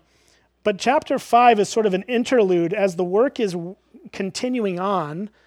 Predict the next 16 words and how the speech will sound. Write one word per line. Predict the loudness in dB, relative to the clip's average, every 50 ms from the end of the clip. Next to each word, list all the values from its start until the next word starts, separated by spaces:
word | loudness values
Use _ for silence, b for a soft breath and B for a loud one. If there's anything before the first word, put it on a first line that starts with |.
| b b b b b b _
in | 2 2 4
the | 2 2
face | 0 2 2 2 2 2 2 0
of | 0 2
opposition | 0 0 0 -2 -4 -6 -2 0 0 0 0 0 -2 -4 -4
from, | -2 -2 -2 -2 -2 -6 -10 -14 _
from | _ -6 -6 -6 -6
the | -6 -6 -6 -8 -10 _
nations | -8 -4 -2 -2 -2 -4 -4 -6 -6 -6 -8 -8
outside, | -6 -6 -6 -6 -8 -8 -6 -4 -2 -2 -2 -2 -2 -4 -6 -6
the | -10 -12
Canaanites | -10 -8 -6 -6 -4 -4 -4 -4 -4 -4 -4 -4 -6 -8 -10
and | -12 -10
the, | -12 -14 -14 b b b b b b b b b -12
and | -10 -8 -6
the | -6 -8 -8 -10